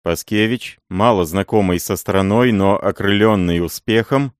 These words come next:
стремился внести войну в пределы Персии. Ермолов не признавал это возможным до прибытия новых сил. И Паскевич прямо приписал всё зависти Ермолова,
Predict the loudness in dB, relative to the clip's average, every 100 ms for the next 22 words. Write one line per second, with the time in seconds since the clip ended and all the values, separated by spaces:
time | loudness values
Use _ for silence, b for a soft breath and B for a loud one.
0 | _ _ -14 -4 0 2 2 -2 -2 -2
1 | 2 0 -2 -2 2 2 4 2 0 -4
2 | -8 -2 0 0 0 0 -2 -2 -8 -8
3 | -8 -12 _ _ -16 -2 2 4 4 2
4 | 0 -4 -2 -4 0 2 4 4 2 0
5 | 0 0 0 0 0 -2 0 -2 -2 -2
6 | -2 -2 -2 0 2 2 0 -2 -6 -6
7 | -6 -10 _ _ -8 -2 -2 -2 -2 0
8 | 0 -4 -2 2 2 2 -2 -4 -4 -4
9 | 0 0 -2 -2 0 0 0 -6 0 2
10 | 2 0 -4 -4 0 0 0 0 0 -2
11 | -4